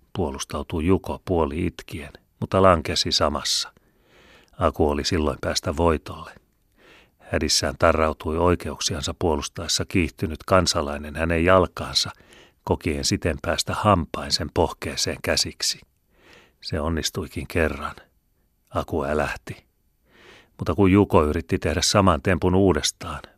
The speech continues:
potkasikin Aku häntä leukaan. Hän hellitti silloin koko jalan, nousi ja lähti yksinänsä astua väännättelemään pois,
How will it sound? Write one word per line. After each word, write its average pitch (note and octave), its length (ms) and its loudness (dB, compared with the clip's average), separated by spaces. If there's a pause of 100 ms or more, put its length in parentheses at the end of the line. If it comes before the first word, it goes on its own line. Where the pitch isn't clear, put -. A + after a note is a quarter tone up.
(100)
potkasikin E2+ 640 0
Aku F2 300 2
häntä D#2 340 -4
leukaan. - 600 0 (840)
Hän D#2 160 -2
hellitti D2+ 420 -2
silloin D#2 340 2
koko E2+ 280 0
jalan, D#2 400 2 (400)
nousi E2 540 2 (420)
ja E2+ 100 2
lähti E2 280 2
yksinänsä E2 680 0
astua D#2 540 0
väännättelemään D2 880 -4
pois, D#2 440 2